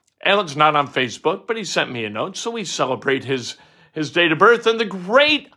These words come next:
the Radio Hall of Famer from Indianapolis, Terry Stacy, celebrating a birthday. She's, uh, a skosh older than I am.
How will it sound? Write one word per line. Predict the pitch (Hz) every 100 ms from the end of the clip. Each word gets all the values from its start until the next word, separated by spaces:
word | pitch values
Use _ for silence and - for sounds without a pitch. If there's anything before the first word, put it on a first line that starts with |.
| _ _ _
the | - 214
Radio | 196 208 294 277 240 170
Hall | 135 233 269
of | 254
Famer | - 226 247 247 233
from | 220 202 185 -
Indianapolis, | 220 233 220 190 190 196 196 175 -
Terry | - 196 214 185
Stacy, | 143 - 175 202 165 123 95 _ _ _ _ _
celebrating | - 190 185 175 151 170 156
a | 147
birthday. | 131 151 135 143 120 92 _ _ _
She's, | - 240 247 - - _ _ _ -
uh, | 196 190 180
a | 170
skosh | 160 - 254 277 - 196
older | 190 170 147
than | 131 127
I | 123 117
am. | 104 120